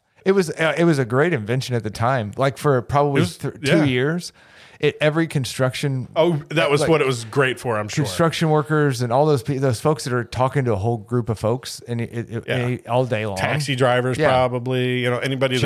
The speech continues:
Speaker 1: Checking
Speaker 2: just
Speaker 1: in, yeah.
Speaker 2: Yeah, quick without having to call. Um, do you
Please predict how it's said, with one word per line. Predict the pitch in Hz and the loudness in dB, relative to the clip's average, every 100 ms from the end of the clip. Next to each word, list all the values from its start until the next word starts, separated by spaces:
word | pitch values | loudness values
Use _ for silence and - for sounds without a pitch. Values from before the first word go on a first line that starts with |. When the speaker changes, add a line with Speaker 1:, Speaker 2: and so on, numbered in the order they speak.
| - | 0
Speaker 1:
Checking | 117 | 0
Speaker 2:
just | 117 | -2
Speaker 1:
in, | 127 127 | -4 -4
yeah. | 107 95 | -6 -6
Speaker 2:
Yeah, | - 101 | -6 -6
quick | - 147 127 | 0 0 2
without | 127 123 | 0 2
having | 117 120 113 | 2 0 -2
to | |
call. | 107 120 120 135 _ - - - - - - - _ - | -4 0 0 0 _ -20 -20 -20 -20 -20 -20 -20 _ 0
Um, | 160 160 147 | 2 4 4
do | 147 | 2
you | 151 | 0